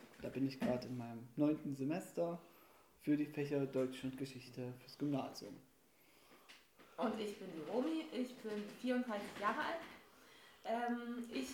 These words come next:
Speaker 2: stehe kurz vor meinen theoretischen Prüfungen zur staatlich anerkannten Erzieherin.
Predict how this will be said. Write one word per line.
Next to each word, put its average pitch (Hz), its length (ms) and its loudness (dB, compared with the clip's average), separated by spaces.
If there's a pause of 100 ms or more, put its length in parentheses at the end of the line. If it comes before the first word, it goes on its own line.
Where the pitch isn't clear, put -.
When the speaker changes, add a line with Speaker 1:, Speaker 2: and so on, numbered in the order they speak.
(140)
Speaker 2:
stehe 262 260 -2
kurz - 260 -6
vor 269 100 -4
meinen 240 480 0 (400)
theoretischen 262 560 2
Prüfungen 254 580 2 (360)
zur 226 180 -2
staatlich 208 500 0
anerkannten 190 600 -8
Erzieherin. 320 640 -2